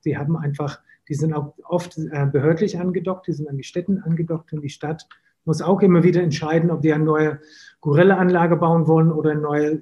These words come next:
Krankenhaus. Und das ist dann sehr hoch aufgehängt in der Politik. Das heißt, es ist nicht ganz einfach, dass Zoos, ähm, sich umbauen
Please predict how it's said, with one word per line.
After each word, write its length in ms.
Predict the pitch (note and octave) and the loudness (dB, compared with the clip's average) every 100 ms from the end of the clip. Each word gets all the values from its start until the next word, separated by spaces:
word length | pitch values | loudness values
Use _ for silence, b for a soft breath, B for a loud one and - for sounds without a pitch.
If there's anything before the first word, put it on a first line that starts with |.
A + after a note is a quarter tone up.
| - | -6
Krankenhaus. 640 | - F3+ D#3 B2+ B2 - | -4 -2 -2 -6 -10 -16
Und 440 | - C#3+ C#3 - D#3 | -8 -4 -4 -4 -10
das 200 | C#3+ E3 | -8 -6
ist 140 | D#3 | 0
dann 160 | D#3+ D#3 | 2 2
sehr 200 | D#3 E3+ | 0 -2
hoch 180 | E3 | -6
aufgehängt 460 | - D3+ E3 D3+ D3+ | -6 -6 -4 -4 -4
in 60 | C#3+ | -6
der 80 | |
Politik. 500 | C#3+ C3+ B2+ G#3+ - b b b b _ | -8 -10 -6 -6 -6 b b b b _
Das 160 | D#3 E3 | -8 -4
heißt, 220 | F3+ F#3+ | -2 -2
es 120 | D3+ | -2
ist 120 | D#3+ | 0
nicht 160 | F3 G3+ | 0 2
ganz 240 | F#3+ D#3+ | -2 -2
einfach, 580 | A#2+ D#3+ G3+ G#3 E3+ - _ _ _ | -2 2 2 2 -4 -8 _ _ _
dass 320 | D3+ - - | -10 -10 -18
Zoos, 640 | - F3 F3 F3+ E3+ - _ _ _ _ _ _ _ - | -8 -4 -2 -2 -4 -12 _ _ _ _ _ _ _ -6
ähm, 580 | D3+ D3+ D3+ D3+ C#3+ C#3+ | -2 0 -2 -2 -4 -4
sich 300 | E3+ D#3+ D#3 | -4 -2 -2
umbauen 800 | D#3+ F#3+ F3+ D3+ C#3+ C#3 B2+ | 2 4 4 2 0 0 -2